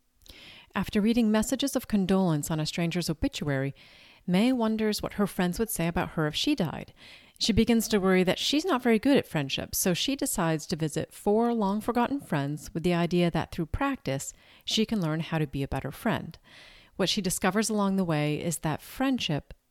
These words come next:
is like gardening. Both require effort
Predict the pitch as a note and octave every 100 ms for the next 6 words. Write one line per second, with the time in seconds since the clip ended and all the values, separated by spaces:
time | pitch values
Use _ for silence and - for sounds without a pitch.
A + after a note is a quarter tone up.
0 | _ F3+ D#3 D3+ - A#3 F3 C3 - E3
1 | _ _ _ _ _ - F3 - F#3+ -
2 | E3 E3+ - E3+ - D#3+ -